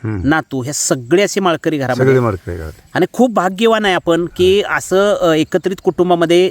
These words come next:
Speaker 2: सर्वजण वारकरी असणं, अ, हे भाग्य माझ्यासुद्धा कुटुंबात नाही. पण,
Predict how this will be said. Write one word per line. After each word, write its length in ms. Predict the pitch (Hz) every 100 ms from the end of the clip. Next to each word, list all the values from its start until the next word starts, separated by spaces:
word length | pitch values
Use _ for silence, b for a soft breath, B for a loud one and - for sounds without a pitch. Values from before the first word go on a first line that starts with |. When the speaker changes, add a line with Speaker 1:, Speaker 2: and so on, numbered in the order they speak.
| -
Speaker 2:
सर्वजण 500 | - 165 156 165 170
वारकरी 380 | 170 151 160 165
असणं, 340 | 143 147 139 104 B B B
अ, 100 | 143
हे 160 | 139 165
भाग्य 300 | 156 151 170
माझ्यासुद्धा 460 | 175 147 165 170
कुटुंबात 440 | 175 160 160 156 147
नाही. 240 | 139 107 - b b
पण, 280 | 180 208